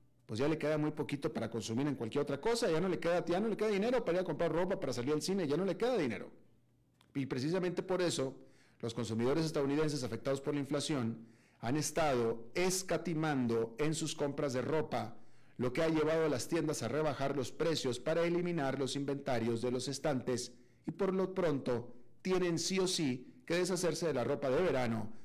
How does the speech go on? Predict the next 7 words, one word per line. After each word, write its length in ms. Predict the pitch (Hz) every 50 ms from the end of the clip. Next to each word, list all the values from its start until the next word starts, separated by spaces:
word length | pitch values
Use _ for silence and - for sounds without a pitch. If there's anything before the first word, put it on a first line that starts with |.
| - - -
para 200 | 156 156 156 147
dar 200 | 143 139 139 147
lugar 420 | 156 139 135 120 113 113 113 - - - -
a 380 | 139 135 127 127 131 - - - -
la 340 | - 135 135 131 123 123 - - 131
de 100 | 120 123
invierno. 540 | 123 117 120 123 117 110 - - - -